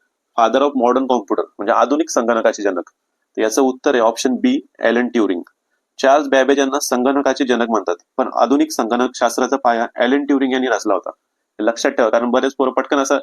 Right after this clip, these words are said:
घाईघाईमध्ये पेपरमध्ये संगणकाचे जनक वाचला, डायरेक्ट चार्ल्स बॅबेजला टिक करून टाकलं, तसं नाही. आधुनिक संगणकाचे जनक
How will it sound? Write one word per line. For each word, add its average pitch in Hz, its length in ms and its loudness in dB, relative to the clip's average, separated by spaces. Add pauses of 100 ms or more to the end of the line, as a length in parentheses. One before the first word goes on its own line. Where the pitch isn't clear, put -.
(120)
घाईघाईमध्ये 123 460 0
पेपरमध्ये 131 440 -2 (440)
संगणकाचे 123 440 0
जनक 127 220 -2
वाचला, 127 280 2 (220)
डायरेक्ट 123 300 -2
चार्ल्स 123 200 0
बॅबेजला 110 240 2 (300)
टिक 113 180 -8
करून 104 140 -2
टाकलं, 101 340 -4
तसं 117 160 -2
नाही. 85 120 -4 (340)
आधुनिक 147 320 2
संगणकाचे 117 580 -2
जनक 120 240 -2